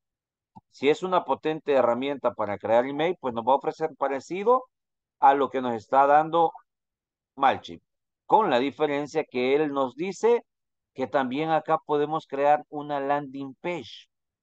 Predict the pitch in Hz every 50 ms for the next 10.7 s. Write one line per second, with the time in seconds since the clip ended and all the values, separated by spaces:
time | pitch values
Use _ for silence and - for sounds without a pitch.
0 | _ _ _ _ _ _ _ _ _ _ _ _ _ _ _ _ _ - 151 165
1 | 170 170 160 - - _ _ - 131 135 135 135 131 123 120 120 120 117 110 117
2 | 113 104 - 127 110 95 - - - - _ _ _ _ _ - 139 147 180 185
3 | - - _ _ _ _ _ _ _ _ _ _ - 160 180 190 180 185 185 175
4 | 165 180 180 190 190 208 214 202 _ _ _ _ _ _ _ _ _ _ _ _
5 | _ _ _ _ _ _ _ _ _ _ _ _ _ _ _ _ _ _ _ _
6 | _ _ _ _ _ _ _ _ _ _ _ _ _ _ _ _ _ _ _ _
7 | - 127 123 - 180 180 185 190 180 - 170 147 135 135 131 143 151 151 151 151
8 | 160 196 202 175 147 135 - _ - 151 160 175 180 175 170 - 175 165 - -
9 | 165 156 151 143 143 156 165 165 _ - 135 131 120 117 113 - _ - 151 160
10 | 165 165 156 147 - - 185 196 180 120 92 85 -